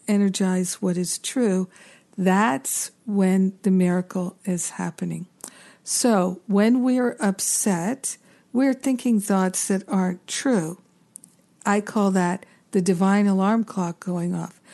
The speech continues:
Uh, it's when we are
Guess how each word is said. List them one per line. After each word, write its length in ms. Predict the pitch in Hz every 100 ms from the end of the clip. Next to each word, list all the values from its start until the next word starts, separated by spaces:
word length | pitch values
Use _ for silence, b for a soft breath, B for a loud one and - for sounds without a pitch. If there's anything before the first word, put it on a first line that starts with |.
| B B -
Uh, 220 | 202 202 -
it's 380 | 208 196 - - -
when 520 | 202 202 196 196 202
we 520 | 202 202 196 190 185 B B B -
are 720 | 214 202 196 190 180 185 185